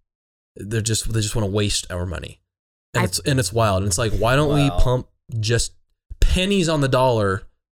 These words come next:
Speaker 1: of what he wants to spend to revamp and fix our i-, grid infrastructure so it's protected? And I think that we should be pumping fossil fuels as much as we can for the next however long it takes to develop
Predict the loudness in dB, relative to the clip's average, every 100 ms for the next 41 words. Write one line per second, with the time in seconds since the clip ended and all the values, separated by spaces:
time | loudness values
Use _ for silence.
0 | _ _ _ _ -4 -2 -4 -4 -6 -2
1 | 0 0 -4 -2 0 0 -2 -4 -2 -2
2 | 0 0 0 -2 -4 -8 _ _ _ _
3 | _ _ -4 -2 -4 -8 -6 -6 -4 -6
4 | -6 -8 -4 -2 -4 -6 _ _ _ -12
5 | -12 -14 -4 0 0 -2 -4 -4 -4 -6
6 | -4 -6 -6 _ _ _ _ -4 -4 -2
7 | -2 0 0 -2 -6 -8 -8 _ _ _
8 | _ _ _ _ _ _ _ _ _ 0
9 | 0 -4 _ _ _ _ 0 0 0 -2
10 | 0 0 0 -2 -2 -4 -2 -2 -2 0
11 | -2 -2 -6 -4 -4 -4 -6 -6 -4 -4
12 | -2 -2 -2 -2 -2 -4 -8 _ _ _
13 | _ -6 -2 -2 -2 -6 -8 -4 -2 0
14 | 0 0 2 0 -2 -8 -8 -6 -6 -6